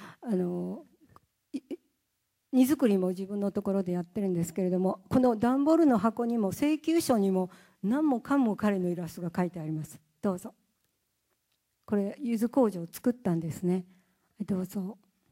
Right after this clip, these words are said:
どうぞ。どうぞ。こうやって送っています。はい、どうぞ。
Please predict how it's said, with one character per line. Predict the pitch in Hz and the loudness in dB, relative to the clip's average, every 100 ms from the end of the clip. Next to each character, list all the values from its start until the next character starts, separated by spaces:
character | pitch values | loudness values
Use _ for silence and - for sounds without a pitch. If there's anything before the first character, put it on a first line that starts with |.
| _ _ _ _ _ _ | _ _ _ _ _ _
ど | 202 | -8
う | 190 | -8
ぞ。 | 190 220 220 _ _ _ _ _ _ _ | -10 -12 -14 _ _ _ _ _ _ _
ど | 233 | -12
う | 190 | -12
ぞ。 | 226 | -4
こ | 208 | -2
う | |
や | |
っ | 196 | -2
て | 202 240 - | -4 -6 -6
送 | 226 - | -8 -6
っ | |
て | - _ 190 | -8 _ 2
い | |
ま | 185 175 | 2 -2
す。 | - - _ _ _ _ _ | -4 -14 _ _ _ _ _
は | - | -6
い、 | 220 - _ - | -6 -6 _ -12
ど | 180 | -12
う | 180 | -10
ぞ。 | 220 | -14